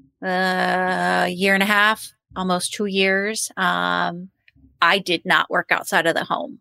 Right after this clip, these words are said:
when, after I had my son. And I never thought, <laughs> um, that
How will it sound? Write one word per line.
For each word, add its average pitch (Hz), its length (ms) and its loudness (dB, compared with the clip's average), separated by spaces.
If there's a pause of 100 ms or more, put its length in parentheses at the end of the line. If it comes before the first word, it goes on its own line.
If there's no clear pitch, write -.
(140)
when, 190 140 -4
after 170 340 0
I 170 80 0
had 175 240 -2
my 170 140 -6
son. - 360 -4 (460)
And 185 560 2 (300)
I 392 300 2
never 220 840 2
thought, - 540 0 (580)
<laughs> - 800 -4
um, 190 600 4 (600)
that 190 240 2